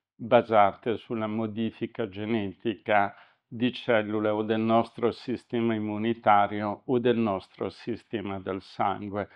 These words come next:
E tutto questo è di straordinaria importanza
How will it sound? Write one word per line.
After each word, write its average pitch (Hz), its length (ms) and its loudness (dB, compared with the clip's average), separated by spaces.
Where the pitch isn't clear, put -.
E 117 160 -2
tutto 113 380 -8
questo 113 480 0
è 107 60 0
di 104 180 -4
straordinaria 110 1000 2
importanza 107 1300 2